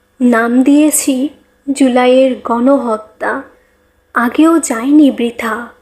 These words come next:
এবারও যাবে না। আজ প্রতিটা দেহে জ্বলছে আগুন,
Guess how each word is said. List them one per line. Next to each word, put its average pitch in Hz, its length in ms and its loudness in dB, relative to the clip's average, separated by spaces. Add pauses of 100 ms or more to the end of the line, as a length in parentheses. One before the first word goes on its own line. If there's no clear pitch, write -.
(480)
এবারও 254 460 0
যাবে 233 380 -4
না। 240 200 -6 (600)
আজ - 340 -2
প্রতিটা 277 460 -2
দেহে 254 400 2
জ্বলছে 247 640 0
আগুন, 226 460 -4